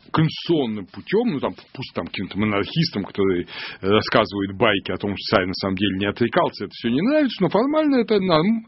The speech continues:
это путь государственного строительства. Да, временное правительство не вполне законное, это очевидно, это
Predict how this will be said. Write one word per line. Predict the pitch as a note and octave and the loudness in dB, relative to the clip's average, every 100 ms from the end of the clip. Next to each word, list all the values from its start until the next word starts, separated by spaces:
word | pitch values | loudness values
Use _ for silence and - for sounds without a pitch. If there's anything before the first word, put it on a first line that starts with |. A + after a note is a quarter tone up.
| E3+ G#3 F#3+ | -10 -8 0
это | E3+ F#3 - _ | 0 0 -4 _
путь | - D#4+ - - _ | -10 -10 -10 -14 _
государственного | D#3 D3+ E3+ D#3+ G3 A3 - F#3+ | -6 -4 -4 -2 0 0 -2 -6
строительства. | E3+ - D3+ G#2+ - - A#2+ | -4 0 2 0 -8 -6 -4
Да, | A#2 A3 C#4+ C4 | 0 0 0 0
временное | G#3+ G3 F#3+ E3+ | 0 0 0 0
правительство | E3 F3 D#3+ - | 0 -2 -4 -4
не | C3+ | -2
вполне | - C3+ C3 | 2 2 4
законное, | A2 A#2 - A#3+ A#3 D3+ | 2 -2 0 2 4 2
это | - | -2
очевидно, | G2+ - D#3+ G3+ F#3+ G3 - - - G#3+ | -6 -6 -6 -4 -2 -4 -8 -14 -8 0
это | D3 C#3+ | 0 0